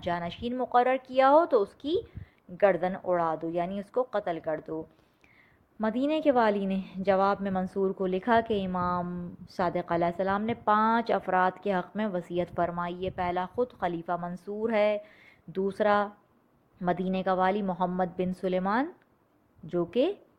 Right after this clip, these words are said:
ये ख़त तहरीर कर रहा था, और इमाम के दो बेटे अब्दुल्ला और मूसा काज़िम अलैहिस्सलाम और आपकी ज़ौजाए मोहतरमा जनाब हमीदा। मंसूर ने ख़त में ये नाम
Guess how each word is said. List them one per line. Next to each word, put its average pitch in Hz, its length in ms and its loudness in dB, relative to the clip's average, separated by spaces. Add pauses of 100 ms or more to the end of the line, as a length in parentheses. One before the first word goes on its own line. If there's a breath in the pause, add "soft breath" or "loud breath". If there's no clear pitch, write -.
(120)
ये 170 220 -6
ख़त 220 320 -2
तहरीर 175 360 2
कर 160 160 -4
रहा 156 320 -4
था, 151 240 -10 (600)
और 208 460 2
इमाम 180 360 -4
के 170 120 -6
दो 170 160 0
बेटे 190 300 0
अब्दुल्ला 208 680 0
और 165 500 2
मूसा 165 500 -6
काज़िम 170 420 -4
अलैहिस्सलाम 226 580 0
और 254 120 4
आपकी 170 640 -4
ज़ौजाए 165 520 -2
मोहतरमा 170 600 -4
जनाब 196 540 -6
हमीदा। 170 480 -6 (960 soft breath)
मंसूर 269 600 0
ने 262 180 2
ख़त 214 320 0
में 247 180 0
ये 233 180 0
नाम 185 300 -2